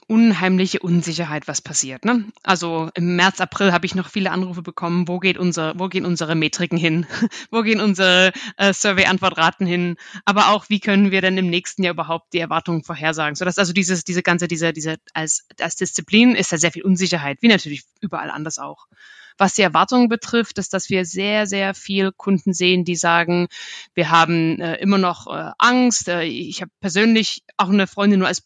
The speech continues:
per-, persönliches Beispiel, die ist schon seit zehn Monaten in keinem Laden mehr gewesen, ne? Und das ist natürlich ein Einzelfall, aber das trifft man, sieht man auch schon weiter verbreitet, dass es da relativ große Bedenken gibt, dass es eben sehr viel um Vertrauen und Sicherheit geht. Und das sind eigentlich so,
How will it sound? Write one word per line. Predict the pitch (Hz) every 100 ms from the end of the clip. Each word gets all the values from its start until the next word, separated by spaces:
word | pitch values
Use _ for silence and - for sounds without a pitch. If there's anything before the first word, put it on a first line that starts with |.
| _
per-, | - - -
persönliches | 185 170 180 180 -
Beispiel, | 208 233 196
die | 196
ist | -
schon | 190
seit | 185
zehn | - 208
Monaten | 208 196 185 180
in | 170
keinem | 170 151
Laden | 147 156
mehr | 147 143
gewesen, | 143 139 143
ne? | 180 220 - - - - - -
Und | 208
das | 208
ist | 208
natürlich | 196 208 190 180
ein |
Einzelfall, | - 226 220 220 202
aber | 180 180
das | 175 -
trifft | 214 -
man, | 190 180
sieht | 196
man | 202
auch | - -
schon | - 180 175 - _ _ - -
weiter | 185 220 214
verbreitet, | - 170 - 175 180 185
dass | 165
es | 170
da | 170
relativ | 160 180 190 -
große | 180 160
Bedenken | 156 160 170 190
gibt, | 175 165 - -
dass | 151
es | 160
eben | - 160
sehr | 160 170
viel | 190
um | 175
Vertrauen | 170 - 151 160 180
und | 165 165
Sicherheit | 202 208 196 185
geht. | 185 190 - _ _ _ _ _ _ _ - -
Und | 196
das | 208 -
sind | 202 -
eigentlich | 208 190
so, | -